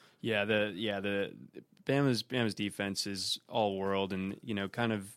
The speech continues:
like what I said about Michigan, like, they don't even need to be playing their first or second stringers to, to be dominating a team of, of, like, that ilk of the Conference U S A,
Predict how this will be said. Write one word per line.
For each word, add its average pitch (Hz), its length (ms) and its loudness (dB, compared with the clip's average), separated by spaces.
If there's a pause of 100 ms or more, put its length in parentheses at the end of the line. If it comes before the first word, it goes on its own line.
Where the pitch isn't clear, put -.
(400)
like 110 160 0
what 110 160 4
I 104 60 4
said 104 220 2
about 98 200 2
Michigan, 104 480 -2
like, 104 140 -4
they 117 80 2
don't 110 180 2
even 104 220 -2
need 104 160 -2
to 101 40 -6
be 101 140 -2
playing 104 380 -2
their 101 100 -2
first 107 340 -2
or 104 60 -6
second 104 380 -4
stringers 107 480 -4
to, 113 320 -2
to - 180 -6
be 107 160 -4
dominating 107 680 -2 (320)
a - 80 -6
team 113 440 0 (160)
of, 110 460 -6
of, 110 240 -6
like, 104 220 -2
that 110 220 0
ilk 113 300 -2
of 104 120 -6
the 104 260 -2
Conference 110 460 -4
U 110 140 2
S - 200 0
A, 110 260 0